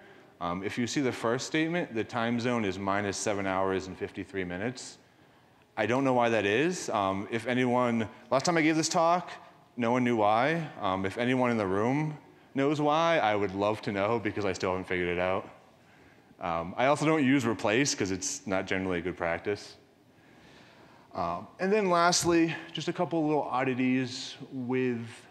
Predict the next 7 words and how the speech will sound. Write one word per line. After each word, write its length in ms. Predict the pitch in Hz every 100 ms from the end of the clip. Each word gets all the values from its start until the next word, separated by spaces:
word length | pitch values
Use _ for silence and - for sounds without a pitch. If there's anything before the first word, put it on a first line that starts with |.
| - - _ - _
uh, 140 | 113
times 400 | 117 135 123 117
and 100 | 117
time 280 | 117 117 117
zones. 520 | 117 120 120 127 - - - - - - -
So 640 | - 139 123 120 117 110 - - - - - - - - _ _ _ _ _ _
in, 340 | 143 127 120